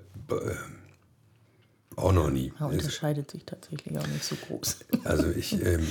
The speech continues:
Speaker 1: wahrscheinlich ist es so, dass ich mich nicht wohlfühle zwischen Menschen, die so komplett expressionistisch unterwegs sind.
Speaker 2: Ja.
Speaker 1: Also,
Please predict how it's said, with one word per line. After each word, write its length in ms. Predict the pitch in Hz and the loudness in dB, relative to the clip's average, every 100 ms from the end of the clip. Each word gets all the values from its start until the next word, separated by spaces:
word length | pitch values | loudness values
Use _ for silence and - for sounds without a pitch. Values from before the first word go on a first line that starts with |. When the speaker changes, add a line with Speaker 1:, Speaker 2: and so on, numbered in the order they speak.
| - | 0
Speaker 1:
wahrscheinlich 540 | 76 - 110 156 151 | 2 8 10 10 6
ist 180 | 120 - | 0 0
es 140 | 110 | 0
so, 120 | - 104 | 4 6
dass 200 | 92 92 | 6 4
ich 140 | - | 2
mich 160 | 80 - | 4 8
nicht 260 | 135 - | 8 8
wohlfühle 680 | 107 113 113 - 104 110 113 | 8 8 8 6 8 8 6
zwischen 440 | - 98 - 80 78 | 2 0 2 2 4
Menschen, 520 | 80 113 - 113 104 | 6 6 6 6 6
die 120 | 92 | 6
so 400 | 82 85 85 82 - - - - _ | 4 4 4 0 -10 -18 -18 -20 _
komplett 560 | - 113 113 - 98 - _ | 6 8 8 6 2 0 _
expressionistisch 2500 | - - - - - - - - - - 92 92 - - 90 85 90 - - - 107 95 - - - - - | 2 2 -2 -10 -12 -14 -16 -14 -6 2 2 2 -8 -2 2 4 4 2 -6 -4 -2 -2 -2 -2 -4 -8 -4
unterwegs 1000 | 104 95 98 92 101 113 113 - - - | 0 2 6 6 6 4 2 -10 -10 -2
sind. 400 | 73 60 58 - - - - - - - | 0 2 -2 -8 -16 -20 -20 -20 -14 -2
Speaker 2:
Ja. 280 | 151 147 - _ - - | 0 0 -4 _ -14 2
Speaker 1:
Also, 400 | 80 67 67 | 4 4 0